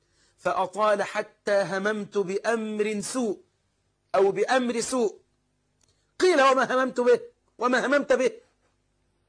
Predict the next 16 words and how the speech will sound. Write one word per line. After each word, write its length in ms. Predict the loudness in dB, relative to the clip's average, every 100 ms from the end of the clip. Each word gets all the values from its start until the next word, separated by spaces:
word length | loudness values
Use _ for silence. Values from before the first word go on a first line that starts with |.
| _ _ _ _ _ _ -6
قال: 360 | 0 2 2 0
"هممت 560 | -2 -2 -2 -4 -6
أن 320 | -4 -4 -4 -2
أجلس 480 | -2 -2 -4 -4 0
وأدعى." 500 | 0 2 0 0 -2 -6 _ _ _ _ _ _ _ _ _ _ _ _ _ _ _ _ _ -14
سبحان 340 | -12 -2 0
الله، 140 | 0 2
هو 140 | 2
ده 100 | 2
الأمر 240 | 2 2 0
السوء. 400 | 2 0 0 -8 _ _ _ _ _ _ -12
يعني 180 | -10 -10
احنا 120 | -10
بنتكلم 480 | -12 -8 -8 -8 -8
دلوقتي 320 | -8 -8 -8
عن 260 | -8 -8